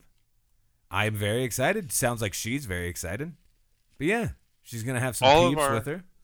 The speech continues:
Speaker 2: all of the patrons
Speaker 1: I'm
Speaker 2: that
Speaker 1: so goddamn
Speaker 2: needed
Speaker 1: proud
Speaker 2: beers
Speaker 1: of you.
Speaker 2: have gotten them now.
Speaker 1: I love it.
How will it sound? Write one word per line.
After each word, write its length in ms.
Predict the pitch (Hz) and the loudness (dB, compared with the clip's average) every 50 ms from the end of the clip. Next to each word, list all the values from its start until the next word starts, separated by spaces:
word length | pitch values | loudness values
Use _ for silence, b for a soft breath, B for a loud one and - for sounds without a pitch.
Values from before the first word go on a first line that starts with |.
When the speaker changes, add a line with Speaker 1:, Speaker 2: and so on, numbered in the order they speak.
| _ _ _ _ _ - - - _ - _ _ _ - | _ _ _ _ _ -20 -20 -20 _ -20 _ _ _ 0
Speaker 2:
all 220 | 110 117 135 147 165 | 4 6 6 6 6
of 80 | 156 | 4
the 80 | 160 143 | 0 -4
patrons 840 | - 139 139 127 127 - 143 147 156 165 175 175 - - - - - _ | -2 0 0 0 0 0 -2 -4 -4 -4 -8 -10 -12 -14 -16 -18 -18 _
Speaker 1:
I'm 120 | - 123 123 | -8 0 2
Speaker 2:
that 80 | 107 104 | 4 4
Speaker 1:
so 120 | - 113 | 4 4
goddamn 220 | 95 92 110 98 98 | 0 -4 -6 -4 -2
Speaker 2:
needed 260 | 107 107 107 107 104 | -2 -2 -2 -4 -6
Speaker 1:
proud 60 | - - | -6 -6
Speaker 2:
beers 300 | 85 95 110 127 135 - | -4 -4 -4 -4 -6 -8
Speaker 1:
of 0 | |
you. 60 | 123 | -10
Speaker 2:
have 80 | 95 - | -8 -4
gotten 300 | - 87 80 69 76 82 | -2 -2 -2 -2 -4 -6
them 160 | 85 82 85 | -10 -10 -6
now. 340 | 85 82 82 85 101 143 175 180 | -2 -2 -2 -2 -2 -4 -6 -8
Speaker 1:
I 80 | 92 | -8
love 240 | 92 90 92 90 92 | -8 -6 -6 -6 -6
it. 240 | 110 131 - - | -6 -8 -8 -10